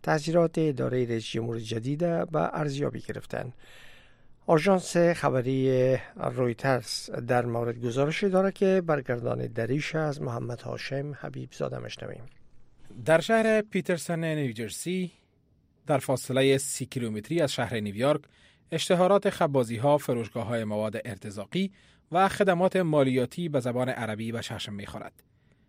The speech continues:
Speaker 2: در حدود بیست و پنج هزار مسلمان در مرکز اسلامی حوزهٔ پسایک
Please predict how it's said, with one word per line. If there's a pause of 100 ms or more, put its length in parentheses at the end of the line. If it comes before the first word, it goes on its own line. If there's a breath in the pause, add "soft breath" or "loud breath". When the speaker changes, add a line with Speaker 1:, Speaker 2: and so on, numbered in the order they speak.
(200)
Speaker 2:
در
حدود
بیست
و
پنج
هزار
مسلمان (400 soft breath)
در
مرکز
اسلامی
حوزهٔ (360 soft breath)
پسایک